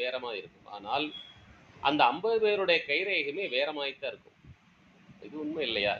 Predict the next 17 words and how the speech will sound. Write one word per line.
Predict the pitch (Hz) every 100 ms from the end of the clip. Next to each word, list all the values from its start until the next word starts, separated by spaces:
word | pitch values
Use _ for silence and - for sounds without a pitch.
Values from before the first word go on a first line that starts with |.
| 101
எல்லாருக்கும் | 120 123 131
தெரிஞ்ச | 117 120 113
விஷயம். | 104 110
அதனால | 107 117
தான் | 135 117
உலகத்துல | 123 107 113 110 - - - -
நம்ம | - 123 98
செல்போனோட | 147 151 160 147 143 131
கைரேகை | 131 131 123
வச்சா | 110 127
ஓப்பன் | 113 113 104
ஆகுது, | 92 87 - - - - - - - - - - - - - - - - -
டேட்டா | 120 123 127
பகிர்ந்து | 117 117 -
கொடுத்தா | 110 117 107
ஓப்பன் | 107 101 87
ஆகாது. | - -